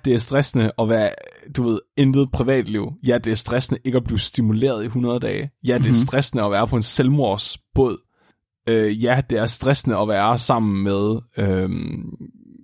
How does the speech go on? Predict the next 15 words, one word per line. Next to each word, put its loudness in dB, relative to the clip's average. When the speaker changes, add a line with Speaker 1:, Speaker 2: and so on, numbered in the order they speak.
Speaker 1:
mennesker, 2
der -2
ser 2
helt -2
anderledes -4
på -6
verden 2
end 0
dig -4
selv, -2
øh, 2
Speaker 2:
Mhm. -2
Speaker 1:
døgnet 0
rundt. -8
Så -16